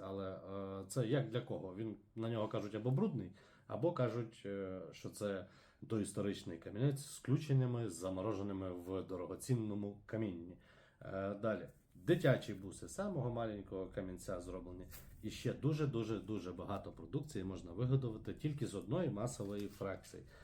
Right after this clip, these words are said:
От, і до чого я веду? До того я веду, що в першу чергу кожен українець повинен знати і зарубати собі на носі, що ми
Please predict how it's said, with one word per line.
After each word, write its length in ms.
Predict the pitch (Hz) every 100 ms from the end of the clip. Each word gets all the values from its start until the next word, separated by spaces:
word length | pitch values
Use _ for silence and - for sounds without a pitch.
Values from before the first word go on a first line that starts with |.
| -
От, 220 | 113 101 -
і 40 |
до 100 | 117
чого 260 | - 165 143
я 120 | 139
веду? 300 | 127 - 82 - - - -
До 100 | 104
того 300 | - 175 156
я 100 | 147
веду, 400 | 135 135 175 170 135
що 340 | - 113 107 - - - - - - - - - - - -
в 20 | -
першу 300 | 160 135 139
чергу 300 | 139 92 87
кожен 340 | - 117 104
українець 520 | 98 - 127 170 139
повинен 540 | - 107 120 135 123 113 - - - -
знати 500 | 90 92 120 139 127
і 40 |
зарубати 460 | 92 98 95 101 98
собі 240 | - -
на 100 | 95
носі, 300 | 92 95 -
що 220 | - - 87
ми 480 | 87 123 151 -